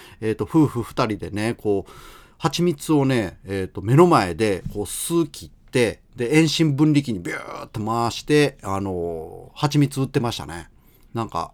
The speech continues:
えっと、近くにあるその出雲のそば、そばの花で作っ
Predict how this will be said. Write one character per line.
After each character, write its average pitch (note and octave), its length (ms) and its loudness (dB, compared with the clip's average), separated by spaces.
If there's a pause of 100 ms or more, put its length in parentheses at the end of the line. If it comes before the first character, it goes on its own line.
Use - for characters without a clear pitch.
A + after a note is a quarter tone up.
え F#2 140 -10
っ - 40 -14
と、 F#2 180 -12
近 - 240 -2
く B2+ 100 -4
に F#2 100 -6
あ E2+ 80 -6
る - 80 -18
そ - 120 -12
の F2+ 100 -8
出 B2+ 100 0
雲 A#2+ 280 0
の G#2 160 0
そ - 160 -10
ば、 F#2+ 220 0 (280)
そ C#3+ 240 2
ば E3+ 320 6
の E3+ 300 2
花 D3+ 480 0
で D#3 200 0
作 - 280 -8
っ - 20 -8